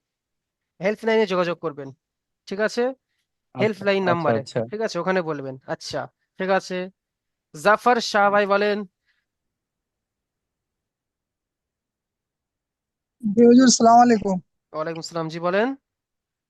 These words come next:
Speaker 3: হুজুর, আম-, আমার তো শুনলেন না।
Speaker 1: জি?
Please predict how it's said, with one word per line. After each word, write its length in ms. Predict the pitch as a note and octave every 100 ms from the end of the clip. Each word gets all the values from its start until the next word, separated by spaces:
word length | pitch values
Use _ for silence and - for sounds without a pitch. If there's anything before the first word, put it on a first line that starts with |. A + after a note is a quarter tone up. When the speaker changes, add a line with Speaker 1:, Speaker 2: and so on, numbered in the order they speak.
| _ _ _ _ _ _ _ _ _ C4+ B3 G#3
Speaker 3:
হুজুর, 240 | G#3+ C4+ C4
আম-, 180 | B3+ A#3+ B3
আমার 180 | A#3+ C4+ C4+
তো 60 | C#4
শুনলেন 300 | C#4 C#4 D4 D4
না। 100 | D4+ C#4 - _ _ _ _ _ _ _ _ _ _ _ _ _ _ _ _ _ _ _ _ _ _ _ -
Speaker 1:
জি? 160 | G3